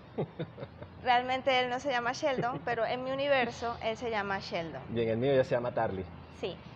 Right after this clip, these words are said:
Speaker 2: Entonces, pues, queremos compartir con ustedes unos temas muy, muy particulares. Porque, bueno, porque nos dio la gana, pues.
Speaker 1: Se nos dio, <laughs> sí. O sea, lo jodido que es hacer un video contigo. O sea,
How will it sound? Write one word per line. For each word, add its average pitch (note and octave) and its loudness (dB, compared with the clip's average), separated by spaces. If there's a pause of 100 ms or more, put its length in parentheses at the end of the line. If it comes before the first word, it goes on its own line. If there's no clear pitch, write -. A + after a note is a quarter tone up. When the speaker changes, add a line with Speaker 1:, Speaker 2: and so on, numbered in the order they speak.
Speaker 2:
Entonces, E4 4
pues, D4+ 6 (320)
queremos D4 2
compartir C#4+ 0
con E4+ -2
ustedes C#4+ -2
unos D4 -6
temas C4+ -6
muy, B3 -8 (260)
muy A3 -4 (140)
particulares. G#3 4 (920)
Porque, B3 -2
bueno, D4+ 2
porque C4+ 0
nos A#3+ -2
dio B3 0
la A#3+ 2
gana, A#3+ -2
pues. B3 -6 (180)
Speaker 1:
Se - -8
nos G#3 0
dio, G#2+ 2 (360)
<laughs> - -16
sí. - 0 (640)
O - -18
sea, G3+ 10
lo F3 8
jodido D3 6
que E3 4
es D#3 4
hacer F3 2
un F3+ 4
video E3 6
contigo. A#2+ 2
O - -6
sea, G#2+ 0